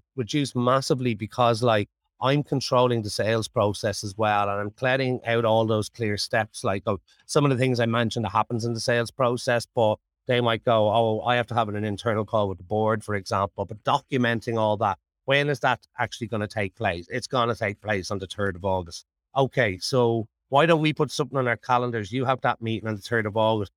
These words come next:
We'll have a catch up on the fourth of August to see how it's going. Like, but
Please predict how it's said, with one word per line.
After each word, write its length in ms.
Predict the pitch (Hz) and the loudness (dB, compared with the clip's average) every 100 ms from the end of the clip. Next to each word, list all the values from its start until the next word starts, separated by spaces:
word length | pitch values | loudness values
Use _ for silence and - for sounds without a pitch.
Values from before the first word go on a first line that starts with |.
| _ 123 | _ -2
We'll 160 | 139 | 0
have 80 | 123 | 0
a 60 | 120 | 0
catch 280 | 117 117 | -2 -2
up 120 | 117 101 | -4 -10
on 60 | |
the 60 | 98 | -10
fourth 300 | 110 104 101 | -4 -4 -2
of 80 | 95 | 0
August 340 | 98 95 - | 0 -2 -8
to 60 | 101 | -10
see 200 | 110 104 | -6 -2
how 120 | 98 | -4
it's 100 | - | -4
going. 380 | 117 104 107 107 | -2 -2 -2 -2
Like, 240 | 90 87 | -4 -2
but 200 | - 113 | 2 2